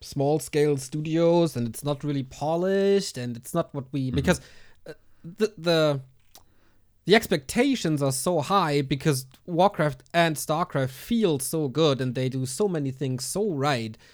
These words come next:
Speaker 1: from the campaign to the setting to the characters that we all know and love. Um, it's, it's so responsive. Uh, the sound is always amazing. So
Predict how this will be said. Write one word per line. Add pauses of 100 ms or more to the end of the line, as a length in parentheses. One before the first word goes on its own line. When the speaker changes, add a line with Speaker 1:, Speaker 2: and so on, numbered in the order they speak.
(280)
Speaker 1:
from
the
campaign
to
the
setting
to
the
characters
that
we
all
know
and
love. (440)
Um,
it's,
it's
so
responsive.
Uh,
the
sound
is
always
amazing.
So